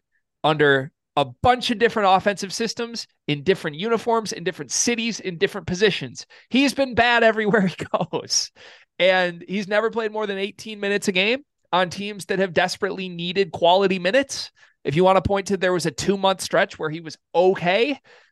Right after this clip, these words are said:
for Seton Hall, who was in the fifties on KenPom. I'm sorry. I'm just not buying it.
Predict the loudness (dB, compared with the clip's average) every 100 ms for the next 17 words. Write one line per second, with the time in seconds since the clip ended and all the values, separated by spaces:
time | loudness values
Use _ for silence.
0 | _ -2 0 0 -4 0 4 4 4 0
1 | -4 -8 -6 -4 -2 0 0 -2 -8 -6
2 | -8 -6 -8 -4 -4 -4 -10 -20 _ _
3 | _ _ _ _ -6 -4 -2 -4 -4 -8
4 | -4 -4 -4 0 2 4 4 4 2 0